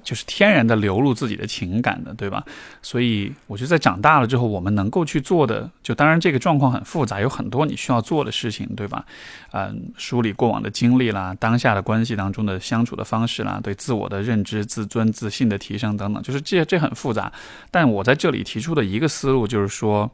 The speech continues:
我，我会鼓励 Calvin，包括有类似问题的朋友，就是能够尽可能的去，嗯，找机会去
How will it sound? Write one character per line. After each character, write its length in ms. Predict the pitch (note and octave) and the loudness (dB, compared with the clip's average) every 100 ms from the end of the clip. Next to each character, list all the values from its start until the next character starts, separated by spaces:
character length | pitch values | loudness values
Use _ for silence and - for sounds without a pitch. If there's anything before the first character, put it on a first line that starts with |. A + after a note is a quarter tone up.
| _ - - - - _ | _ -20 -20 -20 -20 _
我， 140 | - - | -14 -10
我 180 | - G#2+ | -6 -2
会 160 | C4+ | 0
鼓 200 | - - | -2 -2
励 120 | G#2 | -4
Calvin， 420 | A2+ B2 C3+ C#3+ F#2+ | 0 2 4 4 2
包 180 | A#2 | 2
括 160 | C3 A#2 | 2 0
有 60 | F#2 | 0
类 160 | A2+ | -2
似 180 | A2+ A2 | -2 -2
问 140 | A2+ G#2+ | 0 0
题 140 | - | -2
的 200 | G#2 - - - - - - | -4 -4 -8 -20 -20 -20 -8
朋 280 | - G2 A#2 | -4 2 2
友， 160 | G2+ | 2
就 100 | B2 | -2
是 420 | B2 B2+ G#2 G2 - | -2 2 2 0 -4
能 200 | A#2 A2+ | 0 2
够 140 | G3 A3 | 2 2
尽 220 | - G#3+ | 4 4
可 280 | D#3 - G#2 | 2 -2 -4
能 240 | F2+ F2+ | -2 0
的 160 | B2 C3 | 2 0
去， 460 | - - C3+ F#2 - _ _ _ _ _ - | 0 0 0 0 -4 _ _ _ _ _ -8
嗯， 440 | G#2+ F2+ F2 A#2+ - - | -4 -4 -6 -10 -16 -4
找 240 | - F2+ | 0 0
机 240 | F#2+ - C#3 | -2 0 0
会 440 | - C#3+ F#2+ - _ _ _ _ _ _ | 4 4 2 -2 _ _ _ _ _ _
去 300 | - - G#2+ | -6 -2 -2